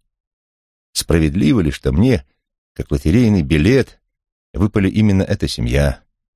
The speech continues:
страна, город, который я должен был полюбить и в самом деле искренне полюбил?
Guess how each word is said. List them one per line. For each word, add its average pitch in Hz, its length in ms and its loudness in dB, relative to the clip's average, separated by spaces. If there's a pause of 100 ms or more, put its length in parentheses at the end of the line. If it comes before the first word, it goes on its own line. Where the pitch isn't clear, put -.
страна, 71 560 0
город, 76 520 0 (580)
который - 340 -4
я 76 140 0
должен 73 380 -2
был 73 120 -2
полюбить 69 560 -2 (340)
и - 40 -6
в - 80 -12
самом 71 300 0
деле 90 420 0 (600)
искренне 65 480 -4
полюбил? 67 500 -6